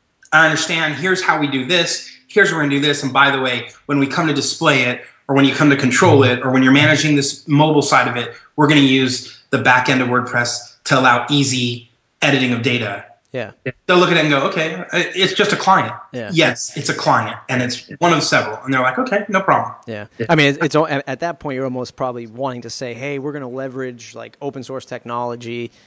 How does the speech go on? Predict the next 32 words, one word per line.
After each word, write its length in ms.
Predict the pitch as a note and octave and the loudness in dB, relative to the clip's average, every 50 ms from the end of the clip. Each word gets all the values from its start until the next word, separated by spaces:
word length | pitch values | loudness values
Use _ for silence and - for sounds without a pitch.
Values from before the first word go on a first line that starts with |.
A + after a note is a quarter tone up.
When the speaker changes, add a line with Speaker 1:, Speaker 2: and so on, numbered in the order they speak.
| _ _ _ | _ _ _
Speaker 2:
I 60 | - | -16
mean, 80 | A#2+ A2+ | -14 -6
probably 280 | - D3 C#3 C3 B2+ | -2 -2 0 0 -2
you 60 | C3 | -4
just 200 | A#2 B2 A#2+ - | -8 -10 -10 -8
don't 160 | - C#3 C3+ C3+ | -6 -4 -4 -4
even 160 | B2 A#2+ A#2 | -6 -8 -8
say 340 | - - - - D#3 F3 D#3+ | -10 -6 -4 -2 -2 -2 -2
WordPress 580 | C3 A#2 A#2 A#2 G#2+ - - A#2 A2 - - | -4 -8 -10 -12 -12 -12 -12 -12 -12 -14 -16
just 160 | - A2 - | -16 -18 -16
to 80 | - A2 | -16 -16
stay 220 | - - - A#2+ | -14 -12 -10 -10
away 200 | A2 G#2+ A2 A2+ A2 | -10 -8 -10 -10 -12
from 180 | - A#2 A#2 | -12 -12 -12
that, 160 | A2+ G#2+ A2 - | -10 -12 -12 -10
you 100 | - - | -8 -8
know, 100 | A#2 G#2 - - | -8 -8 -6 -6
if 180 | - - - | -6 -6 -6
you're 100 | C3+ C3 | -8 -8
in 60 | B2+ | -8
that 160 | A#2 A2+ G#2 - | -8 -10 -12 -12
kind 160 | - A2 G#2+ | -14 -16 -14
of 100 | G#2 - | -14 -14
situation. 540 | - A#2+ A2+ - G#2+ - A2 - - - _ _ _ _ _ _ _ | -16 -16 -16 -16 -16 -16 -18 -18 -20 -20 _ _ _ _ _ _ _
But 200 | - C3+ C#3 C#3 | -2 -2 0 2
I, 20 | B2 | 2
I 40 | A#2 | 0
Speaker 1:
Yeah. 60 | A2+ | 2
Speaker 2:
totally 280 | - D#3+ D#3 C#3+ C3 | 2 0 -2 -2 -4
hear 180 | B2 A#2+ C#3 C3 | -6 -6 -8 -8
you, 120 | A#2+ A2+ | -8 -10
because 340 | A2 B2 - B2 A#2+ A#2+ - | -12 -14 -14 -14 -14 -14 -20